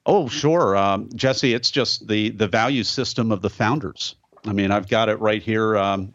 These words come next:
Chris Anderson's book, uh, ted Talks. It's a great read. It's a very simple read.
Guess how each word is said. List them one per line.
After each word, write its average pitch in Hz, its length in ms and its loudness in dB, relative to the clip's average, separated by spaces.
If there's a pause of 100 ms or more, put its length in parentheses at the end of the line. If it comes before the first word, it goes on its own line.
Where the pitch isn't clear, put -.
Chris - 300 -2
Anderson's 117 640 0
book, 113 400 0
uh, 104 180 4
ted 127 320 -4
Talks. - 560 -4
It's 107 180 -4
a 107 60 -4
great 104 480 0
read. 117 380 0
It's - 160 -8
a 98 60 -2
very 110 280 2
simple 131 460 0
read. 95 400 -2